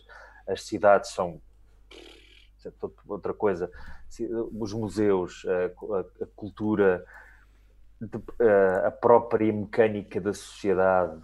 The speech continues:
que ao final do mês estive lá e saí de lá, tipo, continuo sem perceber como é que, não faço ideia como é que isto funciona.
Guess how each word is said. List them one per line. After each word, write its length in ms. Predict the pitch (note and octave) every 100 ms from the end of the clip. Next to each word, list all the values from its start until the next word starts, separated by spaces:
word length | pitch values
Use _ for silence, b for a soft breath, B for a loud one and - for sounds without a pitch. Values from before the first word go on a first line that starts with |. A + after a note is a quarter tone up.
| -
que 160 | - F2
ao 120 | F2
final 320 | - G2 F#2
do 80 | F2+
mês 180 | F2+ E2+
estive 220 | - E2
lá 260 | F2 F2 E2
e 140 | D#2+
saí 320 | D2+ - F#2+
de 60 | F2
lá, 140 | E2+
tipo, 240 | E2 F2 - - -
continuo 320 | - - E2
sem 120 | -
perceber 240 | F2 - F2+
como 100 | E2+
é 40 |
que, 80 | E2 _
não 80 | F2+
faço 240 | - E2
ideia 160 | D#2+ E2
como 120 | D2+
é 20 |
que 80 | E2
isto 120 | D#2+ -
funciona. 380 | F2 F#2 E2